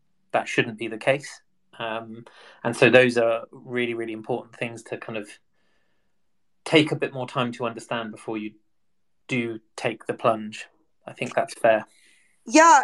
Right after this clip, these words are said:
Speaker 2: I mean, even some education around, um, I know this is different for everyone in different places, but even taxes too, I know that's something that is, a lot of people have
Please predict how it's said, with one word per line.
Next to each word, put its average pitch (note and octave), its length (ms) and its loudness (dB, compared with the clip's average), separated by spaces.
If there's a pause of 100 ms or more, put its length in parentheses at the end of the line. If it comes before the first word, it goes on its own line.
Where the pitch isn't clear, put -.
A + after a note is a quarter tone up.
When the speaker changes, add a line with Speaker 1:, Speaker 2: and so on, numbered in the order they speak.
Speaker 2:
I C4 80 8
mean, C4+ 380 4
even C4+ 500 2 (240)
some B3+ 300 0
education A3+ 580 -2
around, G3 540 -2 (560)
um, F3 540 -8 (380)
I F#3+ 120 -2
know F#3+ 160 0
this F#3+ 200 -6
is F3 140 -14
different F3+ 360 -4
for G3 100 -8
everyone E3 600 -4
in F#3 120 -6
different F3+ 280 -4
places, B3 380 4
but G#3+ 140 8
even A3+ 380 2 (320)
taxes B3+ 540 4
too, B3 280 6
I G#3 80 4
know G3+ 160 -2
that's F#3 300 -2
something G3 340 -8
that F3+ 200 2
is, F3+ 280 -6
a G3+ 40 -2
lot F3+ 220 0
of F3+ 60 -12
people F#3+ 320 -4
have F3 280 -6